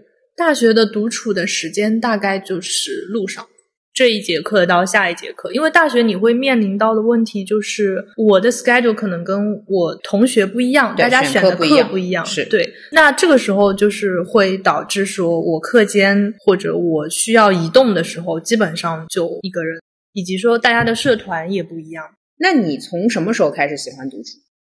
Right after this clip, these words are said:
Speaker 1: 真正的喜欢上这件事情，其实还是工作之后的。呃，我是先享受到它带来的这种舒适，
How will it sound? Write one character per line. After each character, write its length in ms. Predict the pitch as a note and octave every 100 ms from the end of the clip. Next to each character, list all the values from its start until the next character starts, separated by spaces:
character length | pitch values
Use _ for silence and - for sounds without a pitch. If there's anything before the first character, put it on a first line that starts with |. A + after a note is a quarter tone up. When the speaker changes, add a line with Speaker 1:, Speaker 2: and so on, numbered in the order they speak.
| _ -
Speaker 1:
真 260 | D#4+ E4+
正 360 | F4 F4+ C#4+ A3+
的 200 | G3+ G3+
喜 280 | G3 - -
欢 240 | A3 C4
上 180 | D4 A#3+
这 100 | A#3+
件 140 | A#3
事 180 | A#3 B3+
情， 220 | G#3+ G3
其 160 | F#3 G3
实 140 | G3+
还 160 | G3+ F3
是 100 | G3+
工 180 | G#3+ A3
作 160 | G#3+
之 140 | G#3 A3
后 300 | - B3 D#3+
的。 80 | - _ -
呃， 80 | F#3
我 320 | G3+ G3 F3+
是 200 | F3+ C4+
先 580 | C4 - C4+ C4+ C4+ C#4+
享 400 | - - E3 E3+
受 260 | - D#4
到 240 | B3+ B3 A3
它 280 | - B3 B3 -
带 220 | D4 A3
来 240 | F3+ D#3+
的 100 | F3
这 160 | F#3+ A3
种 280 | G#3+ F3 G#3+
舒 340 | - - C#4+
适， 400 | D4 - D4 G3+